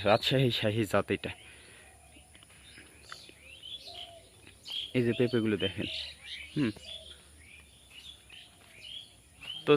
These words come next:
ছোট্ট একটা আপডেট দিলাম যে বর্তমানে কী অবস্থা। বর্তমানে পেঁপে শেষ, এটা এক-, আসলে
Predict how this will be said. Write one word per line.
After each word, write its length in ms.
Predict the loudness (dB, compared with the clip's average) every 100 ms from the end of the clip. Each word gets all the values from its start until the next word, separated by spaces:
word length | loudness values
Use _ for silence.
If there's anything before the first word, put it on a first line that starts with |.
| 6
ছোট্ট 180 | 6 10 10
একটা 180 | 12 12 12
আপডেট 240 | 12 8 8
দিলাম 220 | 8 8 6 0 -10 -8 -2
যে 60 | 2 4
বর্তমানে 300 | 4 4 6
কী 60 | 8 6
অবস্থা। 200 | 6 2 2
বর্তমানে 300 | 4 2 4
পেঁপে 200 | 4 4 4
শেষ, 160 | 4 2 -2 -12 -16 -16 -14 -14 -14 -18 -18 -16 -4 2
এটা 160 | 8 12 12
এক-, 140 | 10 2
আসলে 260 | 2 6